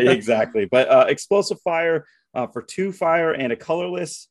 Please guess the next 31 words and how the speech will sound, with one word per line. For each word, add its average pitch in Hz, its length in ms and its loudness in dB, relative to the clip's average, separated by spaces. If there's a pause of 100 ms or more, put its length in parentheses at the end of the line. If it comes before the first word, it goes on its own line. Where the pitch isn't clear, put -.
it - 80 -8
does 127 160 -2
a 113 60 -2
hundred 143 440 -4
thirty 135 260 0
plus - 480 -6
if - 140 -12
this 131 140 -12
Pokemon 139 420 -2
has 107 280 -6
any 202 220 -4
damage 107 360 -8
counters 98 320 -6
on 95 180 -4
it. 104 140 -6
It 113 120 -4
does 101 220 -2
an 101 120 -6
additional 120 580 -6
one 104 140 -8
hundred 92 280 -10
damage. 131 400 -4 (400)
So 98 320 -4
it 98 100 -6
really 160 260 -2
goes 147 280 -2
well 120 480 2
with, 110 320 -6 (500)
uh, 95 200 -8
Magma 117 380 0
Basin. 110 580 -8